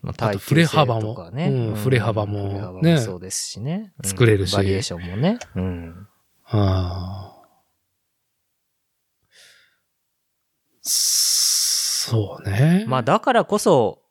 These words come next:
Speaker 1: ね、あの、紀元前のそのヒッタイトから、こう、
Speaker 2: うん。
Speaker 1: 今にね、至っても、あのー、鉄というのは、いろんなものにね、あのー、使われているわけですから。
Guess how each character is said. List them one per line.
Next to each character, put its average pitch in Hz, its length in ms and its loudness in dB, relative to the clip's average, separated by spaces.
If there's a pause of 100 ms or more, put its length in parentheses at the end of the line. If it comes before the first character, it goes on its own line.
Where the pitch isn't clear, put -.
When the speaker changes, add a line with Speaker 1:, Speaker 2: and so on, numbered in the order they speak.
(120)
Speaker 1:
ね、 165 320 -4
あ 107 200 -4
の、 110 120 -4
紀 117 160 -6
元 139 220 2
前 113 120 2
の 107 140 0
そ 104 140 -4
の 101 100 0
ヒ 104 120 -4
ッ - 140 -10
タ 127 140 6
イ 117 60 4
ト 104 120 0
か 95 120 -2
ら、 90 220 -2 (380)
こ 98 580 4
う、 - 20 -8
Speaker 2:
う 95 40 -4
ん。 - 20 -2
Speaker 1:
今 123 200 4
に 101 340 0 (480)
ね、 160 300 0
至 - 180 -2
っ 151 140 0
て 147 100 4
も、 95 240 4 (380)
あ 104 180 2
の 87 960 -2
ー、 - 140 -18 (360)
鉄 - 260 0
と 98 120 2
い 101 80 2
う 104 60 2
の 95 140 2
は、 85 240 -4 (580)
い - 140 -6
ろ 113 120 0
ん 143 100 4
な 160 200 8
も 147 240 6
の 156 100 10
に 110 160 4
ね、 113 380 2
あ 101 220 0
の 87 400 0
ー、 - 60 -14
使 - 220 0
わ 95 100 4
れ 101 80 2
て 110 100 2
い 104 80 6
る 107 80 4
わ 123 120 6
け 147 120 2
で 95 100 0
す - 100 -8
か 80 120 -12
ら。 82 200 -12